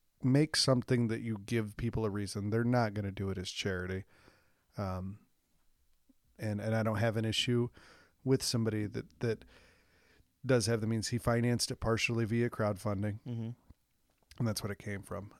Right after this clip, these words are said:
Speaker 1: Um, additionally, oh, go
Speaker 2: Mm-hmm.
Speaker 1: ahead.
Speaker 2: Well, I mean, I just, I always wanted to kickstart a documentary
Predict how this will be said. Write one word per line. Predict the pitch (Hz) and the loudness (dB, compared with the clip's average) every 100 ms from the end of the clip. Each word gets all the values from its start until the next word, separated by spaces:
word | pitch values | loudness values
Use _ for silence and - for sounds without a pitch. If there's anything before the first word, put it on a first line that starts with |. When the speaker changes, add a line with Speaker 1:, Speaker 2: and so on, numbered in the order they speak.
| - | -2
Speaker 1:
Um, | 110 101 104 - | 0 0 -4 -4
additionally, | 120 127 - 127 113 120 - - - | 2 4 4 4 2 0 -6 -20 -6
oh, | 131 | -4
go | |
Speaker 2:
Mm-hmm. | 120 | -2
Speaker 1:
ahead. | 104 - - _ _ | -4 -6 -16 _ _
Speaker 2:
Well, | 139 139 | -2 0
I | 143 139 | 2 0
mean, | 135 | 2
I | 120 127 | 2 2
just, | 123 - | 0 0
I | 110 117 | -2 0
always | 123 110 | 0 -2
wanted | 110 107 | -4 -4
to | 107 | -6
kickstart | 104 120 - 113 107 | -6 -8 -6 -4 -2
a | |
documentary | 101 104 110 107 107 110 107 | -2 -4 -4 -6 -4 -6 -8